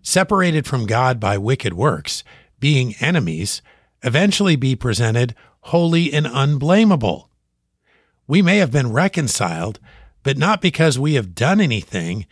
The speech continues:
to make that reconciliation happen ourselves. The he referred to in this verse is obviously Jesus, the one who died in our place and rose again. Faith in him and his reconciling work alone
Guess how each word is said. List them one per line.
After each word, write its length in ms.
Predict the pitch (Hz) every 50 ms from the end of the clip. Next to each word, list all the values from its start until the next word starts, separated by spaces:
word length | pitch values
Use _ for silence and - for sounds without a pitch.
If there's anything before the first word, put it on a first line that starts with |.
| - - _ _ _ -
to 120 | - 139
make 260 | 123 123 170 208 - -
that 200 | 175 165 135 113
reconciliation 1040 | 131 139 123 - 139 123 - - 135 123 120 113 110 110 117 110 - - 131 113
happen 400 | 95 143 190 120 - - 139 135
ourselves. 800 | 151 147 131 - - 220 240 233 185 127 92 78 - - - - - _ _ _ _ _ _ _ _ _ _ _ _ _ _ _ _
The 100 | - 117
he 340 | 110 - - 170 214 233 233
referred 540 | 190 156 123 - - 156 170 196 196 165 -
to 180 | - - 98
in 120 | 98 95 95
this 180 | 117 117 -
verse 440 | - 117 135 170 98 - - - - - - - - _ _ _ _
is 160 | - 127 110
obviously 600 | 123 131 160 175 156 147 117 107 - - 117 104 104
Jesus, 680 | 90 - 156 175 165 135 - - - - - - - _ _ _ _ _ _ _ _ _
the 100 | - 117
one 220 | 107 127 135 139 131
who 140 | 113 123
died 400 | 113 98 127 127 131 139 139 135
in 100 | 123 113
our 160 | 120 113 110 107
place 460 | - - 143 151 120 95 92 - -
and 120 | 101 92
rose 300 | 95 101 110 104 101 -
again. 500 | 95 85 87 123 156 139 95 76 - - _ _ _ _ _ _ _ _ _ _ _
Faith 380 | _ - - 147 147 156 143 -
in 120 | 147 131
him 360 | 113 107 123 131 160 214 220 196 - _ _ _ _ _ _
and 120 | - 113 117
his 220 | 123 139 131 107
reconciling 960 | 110 107 131 151 147 - 165 156 - - 151 131 131 139 143 147 143 131 123
work 300 | 107 113 123 160 170 -
alone 520 | 131 101 98 101 107 123 143 196 220 196